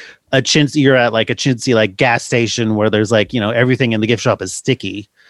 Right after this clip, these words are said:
You know, it feels, like, nice. It's, <laughs> it's like, uh, it does have a magical quality.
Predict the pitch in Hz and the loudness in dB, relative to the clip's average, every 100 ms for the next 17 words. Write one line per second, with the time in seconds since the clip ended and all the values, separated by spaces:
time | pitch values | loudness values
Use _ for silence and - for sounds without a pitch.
0 | - - 220 120 117 113 135 127 185 175 | -10 -2 0 0 0 2 0 0 2 4
1 | 156 143 127 139 113 135 131 101 117 147 | 4 4 2 0 0 0 -2 -2 -4 -4
2 | 127 - - 160 156 139 147 139 143 131 | -4 -6 -6 -4 -2 -4 -4 -2 0 0
3 | 147 131 131 147 147 190 175 175 151 143 | 2 2 2 2 2 2 2 0 0 0
4 | 147 143 131 135 113 117 107 - | 0 -2 -4 -8 -2 0 0 -2